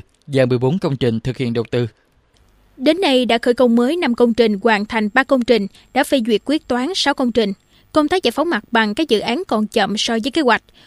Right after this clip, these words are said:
Speaker 2: Nguyên nhân do người dân cho rằng giá đất thấp, khiếu nại kéo dài, không chịu nhận tiền bồi thường bàn giao mặt bằng cho chủ đầu tư.
Speaker 1: Thưa quý vị và các bạn, đầu năm đến nay, trên địa bàn quận Thốt Nốt đã xảy ra nhiều vụ sạt lở trên các tuyến sông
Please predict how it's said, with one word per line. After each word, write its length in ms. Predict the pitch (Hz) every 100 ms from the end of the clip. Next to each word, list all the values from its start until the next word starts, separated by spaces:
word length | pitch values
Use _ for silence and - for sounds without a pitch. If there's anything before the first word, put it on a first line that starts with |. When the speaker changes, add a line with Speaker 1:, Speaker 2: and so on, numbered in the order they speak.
| _
Speaker 2:
Nguyên 160 | 320 311
nhân 200 | 320 302
do 80 |
người 160 | 277 202
dân 280 | 208 247 240
cho 240 | - 240
rằng 220 | 226 214 196 _ _
giá 120 | 254
đất 200 | 254 330
thấp, 160 | - 381 - -
khiếu 200 | - 320 392
nại 180 | 202
kéo 220 | - 247 339
dài, 260 | 247 220 196 _ _ -
không 200 | 359 339
chịu 280 | - 226 208
nhận 300 | 220 202 214
tiền 240 | 247 214
bồi 160 | 220 208
thường 280 | 233 233 220
bàn 140 | 226 226
giao 120 | 302
mặt 160 | 247 -
bằng 240 | 226 214 202 -
cho 160 | 285 294 -
chủ 220 | 240 196
đầu 180 | 269 202
tư. 240 | 185 240 226 _ _ _ _ _ _ _ - _ _ _ _ _ _
Speaker 1:
Thưa 100 | 170
quý 120 | 185 156
vị 100 | 135
và 60 | 127
các 160 | 180
bạn, 280 | 151 117 117 -
đầu 200 | - 131
năm 180 | 135 135
đến 140 | 135 170
nay, 220 | 160 131
trên 200 | 120 131
địa 100 | 120
bàn 300 | 113 113 113
quận 180 | 113 113
Thốt 180 | 151
Nốt 200 | 156 156 214 -
đã 100 | 131
xảy 180 | 143
ra 160 | 135 143
nhiều 280 | 139 127 120 117
vụ 180 | 110
sạt 260 | 113 127 113
lở 200 | 117 113
trên 180 | 113 135
các 200 | 139 -
tuyến 180 | 139 180
sông 340 | 151 131 127